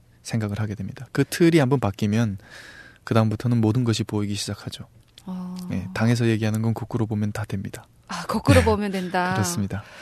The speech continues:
Speaker 2: 이번에 북미 정상회담에
Speaker 1: 음.
Speaker 2: 대해서도 북한
Speaker 1: 음.
Speaker 2: 주민들은 진짜 북한 체제가 선전하는 그대로를 믿을 가능성이 높은 거네요?
Speaker 1: 그렇죠. 거의 그대로, 그러-, 그렇게 믿을 가능성이 크죠. 안 그런 사람들도 많겠지만 북한 체제가,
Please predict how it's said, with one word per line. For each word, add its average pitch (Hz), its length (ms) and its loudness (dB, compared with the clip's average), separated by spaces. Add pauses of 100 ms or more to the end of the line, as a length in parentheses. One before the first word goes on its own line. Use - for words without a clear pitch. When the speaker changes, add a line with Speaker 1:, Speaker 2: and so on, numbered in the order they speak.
(220)
Speaker 2:
이번에 302 380 6
북미 233 240 -2
정상회담에 214 880 0
Speaker 1:
음. 190 40 0
Speaker 2:
대해서도 185 640 -4
북한 254 220 0
Speaker 1:
음. 247 40 2
Speaker 2:
주민들은 208 480 -2
진짜 220 180 -4
북한 240 540 -4
체제가 285 360 -2
선전하는 285 560 -2
그대로를 277 500 0
믿을 202 260 -2
가능성이 185 420 -6
높은 170 320 0
거네요? 202 440 -2 (100)
Speaker 1:
그렇죠. 117 560 2
거의 113 420 4
그대로, 113 720 4 (200)
그러-, 123 240 4 (160)
그렇게 147 280 4
믿을 120 280 4
가능성이 113 480 0
크죠. - 300 -4
안 107 180 2
그런 117 220 2
사람들도 110 360 0
많겠지만 101 720 0 (600)
북한 113 680 4
체제가, 107 800 0